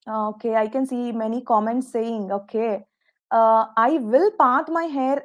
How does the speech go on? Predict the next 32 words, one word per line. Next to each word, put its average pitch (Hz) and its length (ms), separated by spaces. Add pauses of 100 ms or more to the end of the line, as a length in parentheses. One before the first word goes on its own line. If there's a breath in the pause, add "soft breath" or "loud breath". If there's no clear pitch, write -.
at 247 220
right 208 380
part." 180 260 (760)
Okay, 220 360 (600)
uh, 226 480
I'm 285 180
not 415 180
sure 247 440
to 262 160
read 226 220
your 277 160
name, 247 340
and 247 180
please 302 260
don't 254 260
mind 262 400
if 226 220
I 233 80
read 220 320
the 269 100
name, 240 360
uh, 202 200
no, 247 140 (240)
in 247 200
a 226 80
wrong 208 300
manner. 240 380 (520)
Ajju 220 400
Sen 277 440
garu 208 420
saying 330 340
that, 330 200